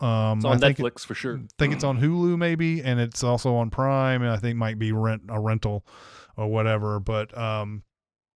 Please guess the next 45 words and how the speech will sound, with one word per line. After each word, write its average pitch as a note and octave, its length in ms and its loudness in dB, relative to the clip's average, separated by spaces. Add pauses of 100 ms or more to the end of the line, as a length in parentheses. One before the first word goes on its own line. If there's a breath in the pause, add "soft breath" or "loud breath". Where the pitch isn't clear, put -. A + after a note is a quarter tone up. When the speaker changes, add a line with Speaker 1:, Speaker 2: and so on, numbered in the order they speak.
(120)
Speaker 1:
but, A2+ 380 2
uh, A2 260 2 (380 loud breath)
I, B2 240 0
I C3 160 0
really, D3 480 2
really B2+ 540 0 (200)
can't C#3 280 2
wait A#2+ 260 -2
to - 80 -14
see A#2 500 2 (280 soft breath)
what B2 240 6 (140)
the G#2+ 80 0
chat C#3+ 460 0
is C3+ 140 -2
saying C3 400 2
about B2+ 280 0
Sorry B2+ 300 0
to A#2+ 80 -2
Bother B2 340 2
You A#2 320 2
and G#2+ 200 -4
what A2 140 -6
you A#2 160 0
have A2+ 180 2
to A2 80 -6
say A2 180 2
about A2 220 0
Sorry A2 180 2
to G#2 80 0
Bother A2 220 2
You. G#2+ 140 4
There's A2 180 2
a - 20 -2
lot A#2 400 2
of B2+ 80 0
things A#2 320 -2
to A#2 80 -2
get G#2+ 200 0
into G#2 520 -2 (540 soft breath)
with A2 300 -2 (200)
that A2+ 340 2
movie F#2+ 520 -2 (100)
for A2 260 -8
sure. - 600 -4
So, A#2+ 480 -8